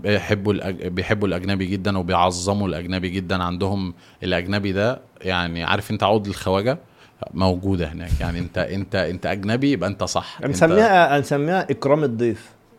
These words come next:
Speaker 2: أكتر، يعني، مش عقد الخواجة. ولا، ولا بالنسبة لك هم، لأ، معظمين ال-
Speaker 1: هم معظمين الأجانب.
Speaker 2: آه.
Speaker 1: معظمين الأجانب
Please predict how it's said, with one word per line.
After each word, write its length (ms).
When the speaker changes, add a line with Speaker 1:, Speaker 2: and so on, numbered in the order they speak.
Speaker 2:
أكتر، 320
يعني، 180
مش 120
عقد 140
الخواجة. 460
ولا، 420
ولا 280
بالنسبة 380
لك 240
هم، 260
لأ، 280
معظمين 580
ال- 340
Speaker 1:
هم 300
معظمين 520
الأجانب. 420
Speaker 2:
آه. 220
Speaker 1:
معظمين 440
الأجانب 600